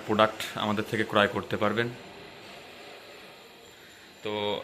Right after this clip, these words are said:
এ পাশে দেখতে পাচ্ছেন আমাদের যে পানির লাইনের যে সেটিংসের মালামালগুলো আপনাদের একটু দেখানোর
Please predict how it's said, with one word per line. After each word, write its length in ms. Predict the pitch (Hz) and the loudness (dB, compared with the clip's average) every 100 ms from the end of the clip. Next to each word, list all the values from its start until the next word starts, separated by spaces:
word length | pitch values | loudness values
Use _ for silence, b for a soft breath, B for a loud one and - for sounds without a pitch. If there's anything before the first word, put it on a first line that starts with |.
| - | -2
এ 80 | 117 | 0
পাশে 200 | 117 131 | 0 2
দেখতে 260 | 117 - | 0 0
পাচ্ছেন 460 | 120 120 - 127 131 | 0 0 0 0 0
আমাদের 440 | 110 110 107 107 | 2 2 2 2
যে 100 | 113 | 2
পানির 360 | 110 107 101 101 | 2 2 2 2
লাইনের 460 | 101 101 104 107 101 | 4 4 4 0 0
যে 120 | 107 | -2
সেটিংসের 580 | - 101 110 107 - 104 | 0 -2 0 -2 0 0
মালামালগুলো 560 | 101 98 98 101 104 | 2 2 2 2 2
আপনাদের 340 | 110 104 98 98 | 2 0 -4 -4
একটু 160 | - | -4
দেখানোর 360 | 95 - 107 | -8 -6 -6